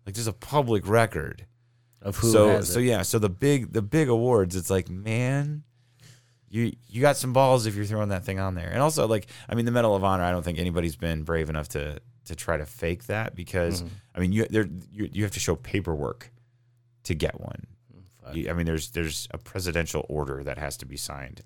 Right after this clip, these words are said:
Speaker 2: Right.
Speaker 1: um, w-, for that one. So, like, this dude found it somewhere.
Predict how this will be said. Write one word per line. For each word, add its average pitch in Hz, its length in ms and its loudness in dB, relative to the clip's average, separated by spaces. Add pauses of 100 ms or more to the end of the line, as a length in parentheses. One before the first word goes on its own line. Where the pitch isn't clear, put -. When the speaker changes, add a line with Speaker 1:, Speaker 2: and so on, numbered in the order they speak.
(100)
Speaker 2:
Right. 80 100 -6 (120)
Speaker 1:
um, 76 140 -8 (360)
w-, 85 140 -10
for 85 180 0
that 76 180 -4
one. 69 160 -10
So, 92 300 4 (1000)
like, 82 200 -6
this 87 160 -4
dude 78 200 -4
found 80 420 0
it - 140 -6
somewhere. 69 640 -8